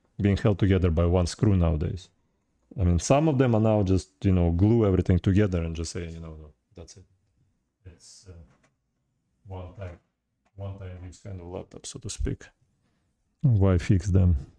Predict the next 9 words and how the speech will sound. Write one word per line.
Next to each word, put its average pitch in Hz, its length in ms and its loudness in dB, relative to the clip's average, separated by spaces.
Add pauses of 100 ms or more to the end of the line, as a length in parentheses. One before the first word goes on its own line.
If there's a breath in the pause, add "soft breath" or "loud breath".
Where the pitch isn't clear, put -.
(680)
There 92 160 4
is 87 140 2
one 87 200 4
big 82 160 0
company 87 420 2
that 85 140 0 (340)
glues 92 320 2
everything 87 360 2
together. 92 520 2